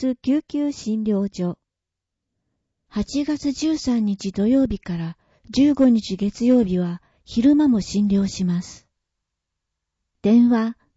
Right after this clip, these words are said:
六二五、二二一一。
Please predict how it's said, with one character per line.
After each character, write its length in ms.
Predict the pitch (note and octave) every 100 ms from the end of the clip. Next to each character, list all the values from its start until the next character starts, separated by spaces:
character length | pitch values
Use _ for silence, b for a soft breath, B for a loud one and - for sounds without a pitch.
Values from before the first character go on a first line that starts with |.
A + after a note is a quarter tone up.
| _
六 300 | F3 F#3+ D4
二 340 | D#4 D#4+ C#4 F3+
五、 360 | - F#3+ E3 - _ _ _
二 340 | G#3+ C4+ D4 C#4
二 340 | C#4+ C4 F#3
一 440 | - D#3 - A3+ -
一。 460 | A3 - - D3